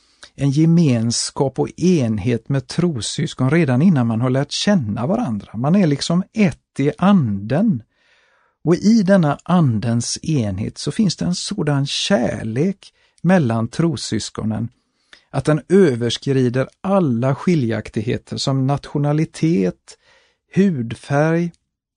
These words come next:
kultur och sättet som man utövar sin tro på. Men man är överens om evangeliets alla trossatser. Där finns varken något som har lagts till eller något som har dragits ifrån.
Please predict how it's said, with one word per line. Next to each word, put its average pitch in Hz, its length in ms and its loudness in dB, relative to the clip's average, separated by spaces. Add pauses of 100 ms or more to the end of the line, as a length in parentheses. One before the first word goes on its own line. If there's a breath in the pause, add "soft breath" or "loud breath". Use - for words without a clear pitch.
(100)
kultur 156 1000 -2
och 165 60 -2
sättet - 560 -4
som 127 140 0
man 139 120 2
utövar 107 480 -2
sin 127 220 -2
tro 123 300 -2
på. 165 300 -4 (1000)
Men 139 240 2
man 143 200 4
är 143 120 4
överens 139 840 2 (180)
om - 440 -2
evangeliets 139 1080 2 (200)
alla 147 500 0
trossatser. - 1200 -4 (440 soft breath)
Där 139 140 0
finns 151 280 -2
varken 165 360 2
något 202 220 0
som 196 240 2
har 190 60 4
lagts 196 360 0
till 165 400 0 (320 soft breath)
eller 165 220 4
något 170 240 2
som 131 160 -2
har 135 80 -2
dragits 135 540 0
ifrån. 123 640 -4